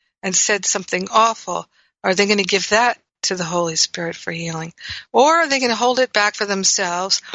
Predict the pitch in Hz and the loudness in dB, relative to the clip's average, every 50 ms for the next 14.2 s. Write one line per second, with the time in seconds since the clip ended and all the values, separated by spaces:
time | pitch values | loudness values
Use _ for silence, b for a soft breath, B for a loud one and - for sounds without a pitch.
0 | B B B B B B - 202 202 202 196 214 220 226 226 233 220 208 208 202 | B B B B B B 2 2 4 4 4 4 4 4 4 2 2 2 0 0
1 | 190 196 196 190 185 185 185 185 180 - - - - 220 220 208 196 202 196 190 | 0 -2 -2 0 0 0 -2 -2 -2 -4 -6 -2 2 2 2 2 4 4 2 4
2 | 180 - - - - - 220 214 214 208 202 - - - - 175 - - - 208 | 4 2 0 0 0 2 2 2 2 2 0 -2 -4 -4 -8 -10 -8 -4 -2 0
3 | 202 202 202 202 - - 214 - - 247 247 240 240 - 226 220 220 214 214 - | 2 2 2 2 2 2 2 0 2 0 -2 -4 -4 -2 0 0 0 0 -2 -6
4 | - B B B B B B - 185 180 175 175 170 170 190 214 220 220 214 208 | -10 B B B B B B -8 -4 -2 -2 0 0 2 2 2 4 4 2 0
5 | - - 214 202 202 202 196 196 196 196 - _ _ - - - - 202 190 190 | -2 -2 0 0 2 0 0 -2 -4 -4 -8 _ _ -20 -14 -6 -4 -2 0 2
6 | 190 190 185 175 160 - - 196 185 180 175 175 180 180 180 - 208 196 185 170 | 2 2 2 2 2 0 0 0 0 0 0 -2 -4 -4 -4 -2 -2 0 0 0
7 | 165 175 170 170 - _ B B B B B B B B B B B - 214 196 | 0 0 -2 -4 -8 _ B B B B B B B B B B B -4 0 0
8 | 196 - - _ _ _ - - - _ _ _ _ - 190 196 196 220 226 226 | 0 0 -2 _ _ _ -20 -20 -20 _ _ _ _ -4 0 2 4 4 4 4
9 | 220 226 220 214 220 226 - _ _ _ _ - - - - - 247 226 220 214 | 2 2 0 -2 -4 -6 -10 _ _ _ _ -2 0 2 2 0 0 0 -2 -2
10 | 214 208 208 208 208 214 _ _ _ _ _ _ _ _ _ - - 214 208 208 | -4 -4 -6 -8 -10 -12 _ _ _ _ _ _ _ _ _ -2 0 2 2 2
11 | 208 208 - - - - - _ _ - 208 196 196 196 202 202 202 202 190 202 | 0 -2 -2 -2 -2 -2 -4 _ _ -8 -4 0 2 2 4 4 2 2 0 0
12 | 196 - - - - 226 208 - - - - 214 202 196 196 196 196 196 _ _ | 0 0 0 0 -2 -2 -2 -2 -2 -2 0 0 -2 -4 -4 -6 -8 -10 _ _
13 | _ B B B B B B B B - 185 175 - 214 214 214 208 - - - | _ B B B B B B B B -4 -4 0 2 2 2 2 2 0 0 0
14 | 226 208 202 | 0 -2 -4